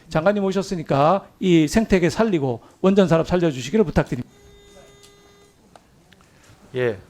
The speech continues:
Speaker 2: 의원님, 뭐, 의원님 말씀하신 간단히, 간단히 답을 드리겠습니다. 어, 데이터 센터 분산에 대해서는 전적으로 동감합니다. 제 생각엔 지역적으로 데이터 센터가 몰려 있으면 재난이나, 아, 그,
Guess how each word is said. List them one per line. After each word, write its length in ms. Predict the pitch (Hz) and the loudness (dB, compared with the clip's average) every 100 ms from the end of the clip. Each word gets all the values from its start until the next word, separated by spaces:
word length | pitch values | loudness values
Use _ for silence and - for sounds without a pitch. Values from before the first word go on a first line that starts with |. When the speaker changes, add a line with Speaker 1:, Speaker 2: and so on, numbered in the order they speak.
| - - | -20 -10
Speaker 2:
의원님, 260 | 131 127 117 | -10 -8 -12
뭐, 180 | - 117 - - | -10 -10 -12 -16
의원님 240 | 143 139 135 | -8 -6 -2
말씀하신 500 | 127 - 123 135 123 | -2 -2 -8 -6 -6
간단히, 340 | 127 117 131 | -6 -6 -8
간단히 280 | 127 135 123 | -6 -8 -6
답을 300 | 123 123 117 | -6 -6 -8
드리겠습니다. 680 | - 117 110 107 98 104 101 104 _ _ - - _ | -8 -10 -10 -10 -14 -12 -14 -18 _ _ -20 -20 _
어, 360 | 117 110 107 107 - | -8 -6 -6 -10 -10
데이터 300 | 143 139 143 | -10 -6 -4
센터 340 | 151 139 127 | -4 -4 -6
분산에 380 | 139 131 123 117 | -4 -6 -4 -4
대해서는 280 | 113 113 113 | -4 -6 -6
전적으로 360 | 147 143 127 | -4 -2 -4
동감합니다. 720 | 117 110 104 101 98 95 92 - _ | -6 -8 -6 -8 -10 -12 -12 -18 _
제 60 | - | -12
생각엔 300 | 113 123 120 | -8 -6 -6
지역적으로 760 | - 147 - 127 123 120 117 - | -4 -4 -2 -4 -2 -2 -2 -4
데이터 420 | 123 123 131 120 | -8 -4 -4 -4
센터가 320 | 135 123 120 | -6 -8 -6
몰려 240 | 113 127 | -4 -4
있으면 520 | 123 107 - 98 101 120 _ _ - - | -4 -6 -12 -12 -12 -16 _ _ -20 -12
재난이나, 800 | - 131 123 117 104 95 123 151 _ _ _ | -8 -4 -4 -6 -10 -8 -10 -12 _ _ _
아, 480 | - 101 101 101 101 98 | -12 -8 -6 -8 -10 -14
그, 480 | - 107 104 98 | -16 -12 -12 -12